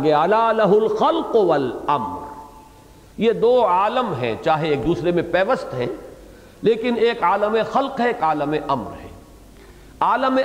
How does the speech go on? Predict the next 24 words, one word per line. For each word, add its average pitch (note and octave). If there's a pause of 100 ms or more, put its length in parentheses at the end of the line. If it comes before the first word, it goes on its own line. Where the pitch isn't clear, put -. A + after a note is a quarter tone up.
امر D4+
میں C#4
اللہ G#3
تعالیٰ F#3+
کے F3
احکام D#3+
جو C3+
ہیں B2 (840)
وہ A3+ (100)
آن B3 (200)
واحد C#4+
میں B3+
نافذ F3
ہو A#2+
جاتے F2+
ہیں۔ F#2 (1200)
انما G3 (100)
امرہ C#4+ (200)
اذا A#3+
اراد A3 (120)
شیئا B3+ (100)
فانما G#3
یقول A#3
لہ A#3+